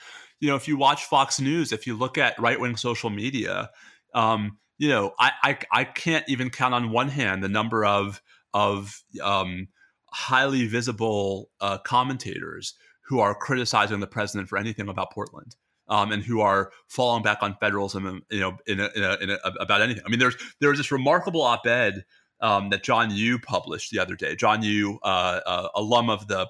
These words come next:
Bush administration Office of Legal Counsel and a law professor at Berkeley, um, where he was arguing against a hypothetical future national mask mandate from a President Biden. Um, and what I found striking about the op-ed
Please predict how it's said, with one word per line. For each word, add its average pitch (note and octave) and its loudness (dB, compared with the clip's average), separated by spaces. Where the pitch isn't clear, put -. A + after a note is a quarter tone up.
Bush A2+ -2
administration G2+ -2
Office G2 -6
of G2 -8
Legal B2 -2
Counsel F#2 -2
and F#2 -6
a - -6
law F#2+ -2
professor F#2 -6
at D#2+ -12
Berkeley, G2 -4
um, A#2 2
where B2 4
he C#3 2
was B2 2
arguing D3 2
against A2+ 0
a A2+ 2
hypothetical A#2+ 0
future C3 -2
national G#2 2
mask G2+ 0
mandate F2+ -6
from A#2+ -2
a G#2+ 0
President A2 -4
Biden. F2 -6
Um, A2+ 2
and C#3 4
what C#3 2
I C#3+ 4
found E3 2
striking D3+ -2
about A2+ 0
the A2+ 2
op-ed G#2 0